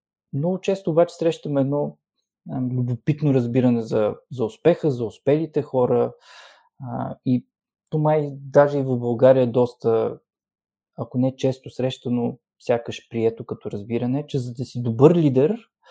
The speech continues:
трябва да можеш да се налагаш, да устояваш постоянно своята позиция, даже в някакъв момент и да си арогантен. М, обаче пък Адам Грант говори за едно противопоставяне на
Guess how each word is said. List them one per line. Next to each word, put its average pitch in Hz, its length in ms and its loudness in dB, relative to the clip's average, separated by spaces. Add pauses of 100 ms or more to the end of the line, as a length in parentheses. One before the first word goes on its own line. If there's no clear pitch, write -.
(520)
трябва 180 280 6
да 143 80 8
можеш 147 340 6
да 127 100 -2
се - 160 -4
налагаш, 113 760 2
да 117 160 -2
устояваш 127 680 -4
постоянно 117 540 -2
своята 113 440 -6
позиция, 104 540 -8 (160)
даже 120 360 2
в 123 160 -6
някакъв 113 420 -8
момент 107 340 -6
и 113 120 -8
да 117 120 -8
си 117 380 -8 (320)
арогантен. 107 580 -2 (1040)
М, 123 400 0 (420)
обаче 147 460 6
пък 214 200 2
Адам 208 220 6
Грант 190 320 4
говори 185 420 0
за 170 360 2
едно 165 260 -4
противопоставяне 151 920 -2
на 139 380 -2